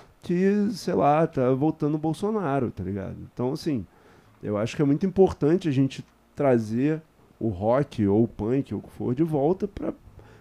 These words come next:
pra gente, sabe? É, e, e, cara, nessa ideia, né, de falar de política e tal, e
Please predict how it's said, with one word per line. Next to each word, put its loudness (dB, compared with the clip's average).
pra -2
gente, 2
sabe? -10
É, -4
e, 0
e, 0
cara, 0
nessa 0
ideia, 0
né, 2
de -8
falar -2
de -4
política 0
e -8
tal, 0
e -4